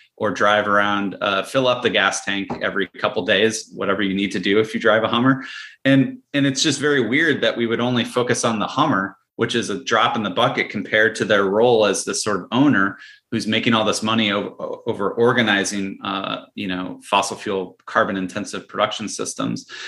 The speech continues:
And it also leads to very strange things like, you know, maybe a Hollywood actor could have a, or, like, a good example, like an advertising executive who makes, like,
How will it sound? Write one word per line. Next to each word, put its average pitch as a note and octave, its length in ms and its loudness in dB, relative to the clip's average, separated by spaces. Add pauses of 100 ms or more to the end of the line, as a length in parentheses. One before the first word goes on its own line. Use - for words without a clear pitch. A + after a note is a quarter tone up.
(200)
And C#3+ 100 0
it E3 80 2
also G3 280 2
leads D#3 300 2
to C#3 60 2
very C#3+ 320 2
strange C3+ 540 2
things E3 320 0
like, G2+ 300 0 (140)
you - 200 -4
know, C3 100 4
maybe C#3+ 440 0 (360)
a - 60 -8
Hollywood D3 400 4
actor C3 380 2
could A2 180 -2
have G#2+ 200 2
a, G#2 200 0
or, B2+ 360 2
like, C3+ 240 0
a A#2+ 80 -2
good D3 160 2
example, C#3 360 2
like G#2+ 140 2
an A2 160 -2
advertising B2 580 2
executive A2 680 0 (480)
who A#2+ 80 0
makes, C3 400 0
like, G2+ 360 0